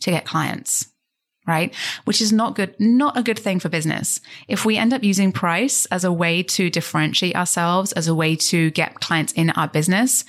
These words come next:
that's not a healthy place to be for your business. If a studio hasn't, or a studio owner hasn't done the deep work to figure out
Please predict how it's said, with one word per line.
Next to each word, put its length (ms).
that's 260
not 140
a 100
healthy 880
place 340
to 120
be 160
for 140
your 120
business. 640
If 420
a 60
studio 380
hasn't, 560
or 120
a 60
studio 300
owner 200
hasn't 360
done 300
the 100
deep 360
work 460
to 120
figure 500
out 560